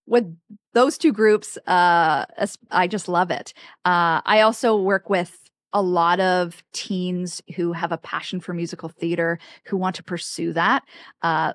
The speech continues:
literally, I have students right now who are in the throes of auditioning for, you know,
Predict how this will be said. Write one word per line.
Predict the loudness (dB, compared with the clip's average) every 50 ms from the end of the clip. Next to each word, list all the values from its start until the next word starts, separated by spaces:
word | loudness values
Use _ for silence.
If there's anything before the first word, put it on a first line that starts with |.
| _ _ -10
literally, | -8 -6 -4 -2 -2 0 0 0 0 0
I | 0 0
have | 0 -2 -4 -6 -8
students | -6 -6 -4 -4 -2 -4 -4 -6
right | -6 -6 -4
now | 0 2 2 4 4 2 0
who | -2
are | -2 -2 -2
in | -4 -4
the | -6 -10
throes | -10 -6 -2 2 2 2 2 2 0 -2 -2
of | -2
auditioning | -2 -2 -2 -2 -6 -6 -4 -6 -6 -6 -4
for, | -4 -4 -4 -4 -4 -8 -16 -20 -20 -20 -20 -20 -20 -20 -20 _ _ -4
you | 0 2
know, | 2 2 2 2